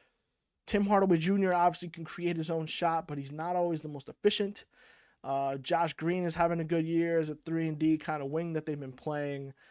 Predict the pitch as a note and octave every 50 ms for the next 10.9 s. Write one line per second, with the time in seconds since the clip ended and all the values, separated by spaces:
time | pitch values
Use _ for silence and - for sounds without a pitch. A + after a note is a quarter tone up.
0 | - - _ _ - - - C3 C3 B2+ B2+ C3 C3+ D3 D3+ D#3 D3+ C#3+ - -
1 | D3 C#3 - - - D#3 D3 D3 D3 C#3+ C#3 C#3 C3+ - D3 B2+ A#2+ D3+ D3 C#3+
2 | - A3 - - F3+ F3+ E3 - - F3+ E3 E3 D#3+ - C#3+ C3+ D3 D#3 D#3 F3
3 | E3+ E3 D#3+ E3 E3 D#3+ E3 D#3+ D#3+ D#3 - D#3+ D#3 D3 D3+ D3+ D#3 D3+ C#3 D3
4 | C#3 D3 C3 C3 B2+ C3 C#3 C3+ - - D3 C#3+ C3+ C3+ C3+ C#3 C3+ C3+ C3+ -
5 | - - - - _ _ - D3 G3 G#3 A3+ G#3+ F#3 G3 G3+ G#3 G#3 G#3 G3+ G3+
6 | G3+ - E3 D3+ - - - - - - - E3 E3 E3+ E3+ E3 D#3 C#3 C3 C3
7 | D#3 D3+ D#3 E3 E3 - D3 C3+ C3 C3 D3+ D#3+ E3+ F3+ F3 F3 F3 E3+ - F#3
8 | F3 E3 E3+ E3 E3 D#3 - - - E3+ F#3 G3 F3+ E3+ D#3+ D#3+ D#3+ D#3+ D3 C#3
9 | C#3 C#3+ C#3+ C3+ C3+ C3+ C3+ C#3 C3+ C#3 B2+ B2+ B2 B2+ A#2+ - C#3+ D3 D3 C#3+
10 | - - - C#3 C3+ C#3 C3+ - - - C#3+ - - C3+ B2+ B2 B2